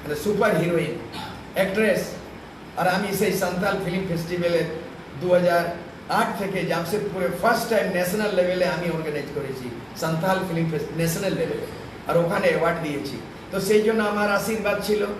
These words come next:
এখনও আছে, থাকবে। কিন্তু আমাদের না বীরবাহার সঙ্গে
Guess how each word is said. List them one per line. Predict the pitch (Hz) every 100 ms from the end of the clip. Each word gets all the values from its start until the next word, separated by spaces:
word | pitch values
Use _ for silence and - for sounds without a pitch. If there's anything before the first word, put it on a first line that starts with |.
| - - 160
এখনও | 180 208 214
আছে, | 214 196 220 -
থাকবে। | 220 220 214 220 208 - -
কিন্তু | 214 214
আমাদের | 202 208 214 214
না | 208 190 185 -
বীরবাহার | 151 165 185 202 202
সঙ্গে | 214 220